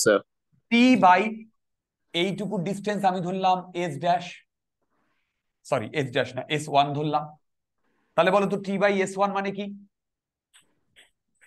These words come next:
Speaker 2: বলো, টি
Speaker 1: Cos
Speaker 2: by
Speaker 1: R।
Speaker 2: বলো, cos R। তাহলে বলো তো, এখান থেকে এস ওয়ান মানে কি? টি by cos R।
Speaker 1: টি by cos R।
Speaker 2: আচ্ছা,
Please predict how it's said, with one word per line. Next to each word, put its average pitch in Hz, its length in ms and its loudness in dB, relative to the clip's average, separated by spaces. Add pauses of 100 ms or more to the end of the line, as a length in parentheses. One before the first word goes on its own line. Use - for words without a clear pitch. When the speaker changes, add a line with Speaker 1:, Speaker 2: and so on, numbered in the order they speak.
(1040)
Speaker 2:
বলো, 190 140 2 (140)
টি 202 120 0
Speaker 1:
Cos 202 100 8
Speaker 2:
by 208 60 6 (160)
Speaker 1:
R। - 40 0 (500)
Speaker 2:
বলো, 185 160 4 (500)
cos 120 200 0 (160)
R। - 40 -20 (560)
তাহলে 160 160 4
বলো 185 140 2
তো, 190 100 -2
এখান 170 160 -4
থেকে 185 200 -4
এস - 120 -8
ওয়ান 185 180 0
মানে 185 200 -4
কি? 185 60 -10 (1800)
টি 175 100 -8 (140)
by 175 120 2 (100)
cos 175 240 0
R। 135 40 4
Speaker 1:
টি 135 140 6
by 135 200 6
cos 123 160 2 (180)
R। - 20 -14 (1800)
Speaker 2:
আচ্ছা, 123 420 -2